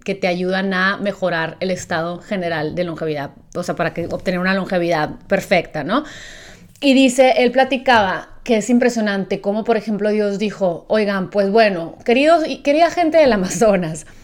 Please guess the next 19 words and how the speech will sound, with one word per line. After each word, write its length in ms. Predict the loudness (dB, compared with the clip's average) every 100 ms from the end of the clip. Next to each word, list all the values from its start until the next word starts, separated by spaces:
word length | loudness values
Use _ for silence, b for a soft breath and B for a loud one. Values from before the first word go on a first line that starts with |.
| B
como 180 | 0 2
ustedes 400 | 2 4 4 4
van 100 | 2
a 60 | 2
ser 160 | 2
perseguidos 500 | 0 2 4 4 2
por 140 | 0 -2
una 180 | 0
víbora 500 | 0 0 -2 -2 -6 B B 0
y 80 |
van 120 | 0 2
a 60 |
ser 160 | 2 2
perseguidos 520 | 0 0 0 -2 -2
por 200 | -4 -4
un, 340 | -2 -4 -6
por 180 | -4 -4
un 80 | -2
jaguar 580 | 0 2 2 0 -4